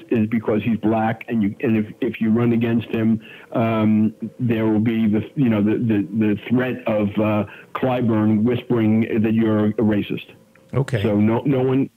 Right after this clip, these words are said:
Speaker 1: everyone's afraid to run against him.
Speaker 2: Okay. So
Speaker 1: Nice, huh?
Speaker 2: yeah, nice. So let's go through the current Democratic leadership, and supposedly a week from now, we will know who's
Speaker 1: No, Wednesday.
Speaker 2: Okay.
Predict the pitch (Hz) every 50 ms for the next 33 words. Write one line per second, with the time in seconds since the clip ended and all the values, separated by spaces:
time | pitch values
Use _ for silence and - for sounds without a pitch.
0 | _ _ _ _ - 156 151 143 143 131 120 107 - - 120 110 110 104 107 104
1 | 104 101 98 87 90 87 82 - - 92 76 - - - - - - - 123 135
2 | - - 78 69 67 - - - - - - - - - - 165 165 160 - -
3 | 175 - - - _ _ _ _ - - 196 165 139 80 65 - - 143 151 147
4 | 69 - - - - - _ _ - - 165 160 165 180 185 165 175 185 185 -
5 | - - - - - - - - - _ _ - - - - 160 151 156 147 -
6 | - - - 170 156 156 151 151 139 123 131 - - - - 170 175 185 160 147
7 | - - - 151 156 151 139 - - 147 143 143 143 131 - - 139 139 135 135
8 | 139 120 - - 131 123 131 - - - 139 123 117 117 120 120 120 110 - -
9 | - - _ _ _ _ _ _ _ _ _ _ _ - - - - - 135 -
10 | - 135 151 147 147 139 147 143 151 151 143 143 127 113 110 123 143 139 139 -
11 | - 170 156 156 151 151 151 160 170 175 180 180 165 156 - - - _ _ _
12 | _ - 220 180 135 123 123 120 127 120 123 123 127 123 123 123 123 104 113 120
13 | 123 113 - - - 175 196 220 220 190 160 - - 80 - _ _ _ _ -
14 | - 147 127 - 90 71 78